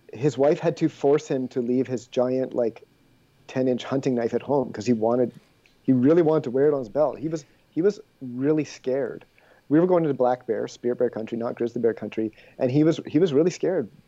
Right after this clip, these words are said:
to do it. He, he thought that the whole thing was crazy. And, uh, he's a lovely guy, but he was just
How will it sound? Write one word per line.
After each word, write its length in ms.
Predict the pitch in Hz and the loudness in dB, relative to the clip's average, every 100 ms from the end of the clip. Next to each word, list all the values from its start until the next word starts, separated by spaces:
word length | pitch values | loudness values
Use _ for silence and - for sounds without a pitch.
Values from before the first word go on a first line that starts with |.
| _ | _
to 100 | - | -6
do 260 | 117 131 185 | -2 0 2
it. 140 | 85 | 0
He, 140 | 120 117 | -2 -4
he 140 | 120 | -4
thought 360 | 120 117 127 - - - | -2 0 0 -4 -10 -4
that 180 | 127 | -2
the 80 | 123 | -2
whole 280 | 107 120 135 | 0 0 0
thing 200 | 131 120 | -2 -4
was 100 | 110 | -6
crazy. 540 | - 117 135 104 92 - - - - _ _ _ | -2 0 2 -2 -8 -14 -20 -20 -20 _ _ _
And, 300 | 120 117 113 | -2 0 0
uh, 180 | 117 113 | 0 2
he's 200 | 139 165 | 2 2
a 60 | 147 | 2
lovely 380 | 147 208 165 | 2 2 0
guy, 200 | 143 233 | 0 -2
but 140 | 127 110 | -4 -6
he 100 | 110 | -6
was 120 | 117 | -6
just 340 | 120 120 - | -4 -4 -8